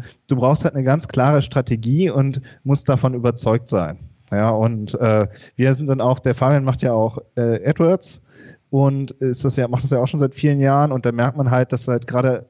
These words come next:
Unternehmen, die sehr viel in AdWords investieren zum Beispiel, dann eben auch Stück für Stück natürlich im seo na-, Ranking, im Google Ranking nach vorne wollen, um halt dieses AdWords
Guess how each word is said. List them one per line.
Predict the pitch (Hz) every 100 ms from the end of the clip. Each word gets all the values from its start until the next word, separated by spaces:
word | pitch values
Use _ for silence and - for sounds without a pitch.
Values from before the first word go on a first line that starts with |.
| _
Unternehmen, | 139 127 123 147
die | 135 117
sehr | 123 135
viel | 143
in | 120
AdWords | 117 127 147 -
investieren | 147 143 - 147 139
zum | 131 127
Beispiel, | 127 127 - 127 123 - - - -
dann | 123
eben | 131 131 131
auch | 123 120
Stück | 123 143 -
für | 135
Stück | - 147 143 - _ 139
natürlich | 127 127 151 147 139 -
im | 139 131
seo | 127 139 139 131 - _
na-, | 127 120 104
Ranking, | 104 131 143 135 120 120 -
im | 123
Google | 123 139 139
Ranking | 131 139
nach | 127 113
vorne | 131 139 160 139
wollen, | 143 143 143 - - _ -
um | 131 120
halt | 117 120 - 127
dieses | 127 123
AdWords | 113 123 151 120 117 -